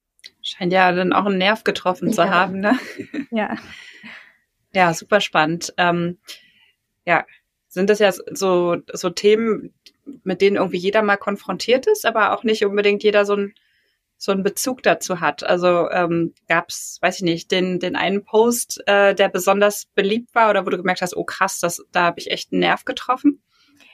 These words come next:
Speaker 2: Ja, also einmal, ich glaube, für Berufseinsteiger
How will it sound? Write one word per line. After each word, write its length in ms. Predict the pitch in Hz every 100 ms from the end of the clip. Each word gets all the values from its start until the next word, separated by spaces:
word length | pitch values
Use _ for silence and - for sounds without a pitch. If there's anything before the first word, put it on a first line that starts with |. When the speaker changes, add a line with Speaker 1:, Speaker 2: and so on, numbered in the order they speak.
| -
Speaker 2:
Ja, 380 | 214 196 196 190
also 260 | 196 202
einmal, 600 | 190 190 233 254 277 262 202
ich 100 | -
glaube, 180 | 214
für 160 | 220 208
Berufseinsteiger 1200 | 185 190 240 247 226 233 233 240 233 233 233 233